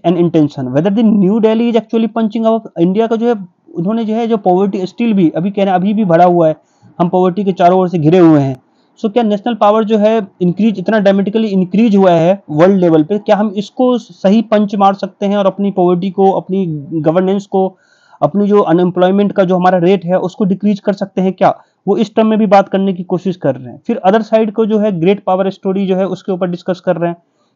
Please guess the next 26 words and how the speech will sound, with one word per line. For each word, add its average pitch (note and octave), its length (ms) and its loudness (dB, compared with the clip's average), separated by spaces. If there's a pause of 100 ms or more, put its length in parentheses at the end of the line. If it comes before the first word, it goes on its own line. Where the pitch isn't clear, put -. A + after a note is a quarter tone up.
(140)
कि G3+ 120 2
हम E3+ 340 0
great F3+ 220 4
power F3 280 2
तो G#3 120 -4
कह A3 200 0
रहे G#3+ 120 0
हैं, F3+ 80 0
जैसे E3+ 180 -2
हमारे F3 240 0
पास F3 360 2
फिफ्थ F#3 220 -2
largest E3 380 0
इकोनो-, E3 460 0
economy D#3+ 460 2
है, D#3+ 200 0
हम D3+ 160 -2
मिलिट्री D#3 540 0
में F3 80 0
हमारा D#3+ 240 0
अच्छा D#3 260 -4
है, D#3+ 160 2
हमारे D#3 260 -4
संबंध E3+ 380 -2
अच्छे E3+ 240 -6
हैं, D#3+ 200 -6